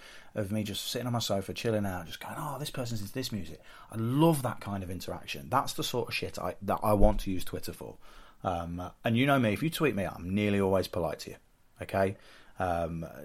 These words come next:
so, you know, that's, that's the way I am. But the last few weeks,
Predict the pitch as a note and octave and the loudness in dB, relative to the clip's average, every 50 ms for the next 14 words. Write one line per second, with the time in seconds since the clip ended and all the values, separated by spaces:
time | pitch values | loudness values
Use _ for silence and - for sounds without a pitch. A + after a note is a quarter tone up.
0 | D2 - - - - E2 E2 E2+ F2 - - A#2 A2+ F2 D2+ E2 F2 - - - | -12 -10 -8 -4 -4 -4 -4 -4 -6 -8 -8 -6 -6 -6 -6 -8 -12 -14 -14 -12
1 | - - G2+ - - - - - - A2 G#2 - - - A2+ G2+ G2 F#2+ F#2 F2+ | -10 -8 -8 -8 -8 -10 -8 -4 0 0 0 0 0 2 4 4 4 4 2 0
2 | D#2+ D2+ D#2 F2 - - - - - - - - - F#2+ F2+ - - _ _ - | -2 -4 -6 -12 -14 -18 -20 -20 -20 -20 -18 -12 -10 -8 -8 -8 -10 _ _ -12
3 | - B2+ C3 D3+ F3 E3+ E3+ - - - F3 E3+ E3 D3+ B2 G#2 - - - - | -6 -2 2 2 4 4 2 0 0 2 4 6 6 6 6 4 0 -6 -10 -10
4 | - - | -10 -10